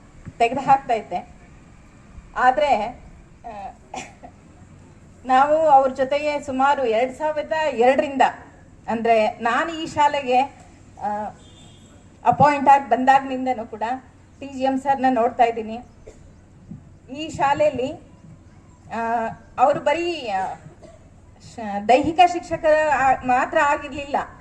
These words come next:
ನಾವು ಮಾಡುವಂತಹ ಎಲ್ಲ ವಿಜ್ಞಾನ ಕಾರ್ಯಕ್ರಮಗಳಿಗೂ ಕೂಡ ನನಗೆ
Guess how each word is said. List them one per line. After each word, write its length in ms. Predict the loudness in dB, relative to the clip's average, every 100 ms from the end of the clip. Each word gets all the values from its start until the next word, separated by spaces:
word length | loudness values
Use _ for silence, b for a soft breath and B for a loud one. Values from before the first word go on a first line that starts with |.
| -6 -2 -2 -6 -20 -8
ನಾವು 260 | 0 2 4
ಮಾಡುವಂತಹ 600 | 4 4 4 0 -4 -6 -4
ಎಲ್ಲ 400 | -4 -4 0 2 2
ವಿಜ್ಞಾನ 400 | 0 -10 -6 -4 0
ಕಾರ್ಯಕ್ರಮಗಳಿಗೂ 800 | 4 4 2 0 2 0 0
ಕೂಡ 160 | -2 2 2
ನನಗೆ 640 | 2 0 0 0 -4 -14